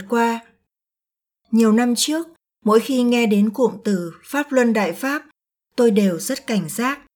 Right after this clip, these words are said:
Chỉ sau khi biết được chân tướng về pháp môn tu luyện này, tôi mới dần dần nhận ra sự cần thiết phải tu luyện. Tôi đã bị ngăn cản đắc pháp trong những năm đầu do đủ các loại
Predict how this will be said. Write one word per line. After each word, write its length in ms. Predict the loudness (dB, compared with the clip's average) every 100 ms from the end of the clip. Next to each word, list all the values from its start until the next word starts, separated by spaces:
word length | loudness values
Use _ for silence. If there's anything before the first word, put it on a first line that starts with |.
| _ _ _
Chỉ 160 | -4 0
sau 220 | 0 0
khi 200 | -2 -4
biết 220 | -2 0
được 140 | 0 0
chân 240 | -2 -2 0
tướng 300 | 2 2 0
về 180 | -2
pháp 180 | -2 -6
môn 260 | -4 -4 -4
tu 140 | -4 -2
luyện 300 | -2 -4 -4
này, 300 | -6 -8 -16 _ _ _ 2
tôi 160 | 4
mới 280 | 4 2 2
dần 240 | 2 0
dần 300 | 2 0 0
nhận 200 | -4 -4
ra 220 | -4 -2 -2
sự 260 | -2 -4
cần 140 | -2 -4 -4
thiết 280 | -10 -8
phải 180 | -6 -8 -4
tu 160 | -4
luyện. 460 | -2 -2 -4 -6 -20 _ _ _ _ _ _ _ _ 0
Tôi 180 | 4 4
đã 100 | 2
bị 200 | 0 0
ngăn 280 | 0 -2
cản 340 | -2 -2 -2 -2
đắc 200 | -6 -4
pháp 200 | -6 -4
trong 280 | -4 -2 0
những 200 | -2 0
năm 220 | 0 0
đầu 280 | 0 0 -2
do 220 | -6 -4
đủ 220 | -2 -2
các 260 | -2 -6 -4
loại 200 | -4 -4